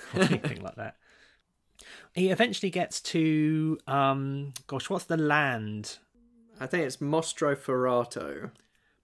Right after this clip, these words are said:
Speaker 1: Mm, and we get so many lovely castles, which are very video gamey, lots of spires. It's very beautiful. Um, is Rodrigo a king? 'Cause he looks like a king. <laughs> He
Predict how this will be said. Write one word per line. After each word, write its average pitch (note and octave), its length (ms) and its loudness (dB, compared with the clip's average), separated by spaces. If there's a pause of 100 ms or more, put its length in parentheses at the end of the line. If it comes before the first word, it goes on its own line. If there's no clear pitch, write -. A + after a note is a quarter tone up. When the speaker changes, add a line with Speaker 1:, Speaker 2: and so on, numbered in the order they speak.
(100)
Speaker 1:
Mm, A#2 480 -4
and F3 160 0
we F3+ 60 0
get F3 240 2
so F#3 320 0
many F3 200 0
lovely D#3+ 460 2
castles, B2 720 -2
which - 160 -12
are B2 40 -8
very B2 640 0 (400)
video A2+ 540 0
gamey, G#2+ 680 -4 (420)
lots - 400 -12
of - 80 -10
spires. A2 640 -2
It's - 100 -14
very C3+ 180 0
beautiful. A2 720 -6
Um, F#3 340 2 (200)
is - 440 -2
Rodrigo F#3+ 720 0 (120)
a D#3 100 -6
king? F2+ 640 -2 (720)
'Cause C#3+ 360 0
he B2+ 200 0
looks D3 560 -2
like A2+ 260 -4
a G#2+ 80 -10
king. C#3 560 -10
<laughs> - 60 -20 (480)
He B2 200 0